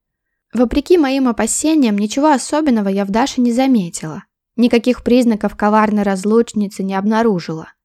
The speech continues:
Даша была Дашей, весёлой, целеустремлённой,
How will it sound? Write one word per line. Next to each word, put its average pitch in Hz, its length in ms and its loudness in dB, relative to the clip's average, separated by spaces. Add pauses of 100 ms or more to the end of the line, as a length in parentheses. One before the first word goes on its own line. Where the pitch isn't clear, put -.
(260)
Даша 262 300 -2
была 226 260 0
Дашей, 190 560 -6 (260)
весёлой, 240 640 2
целеустремлённой, 202 1080 -2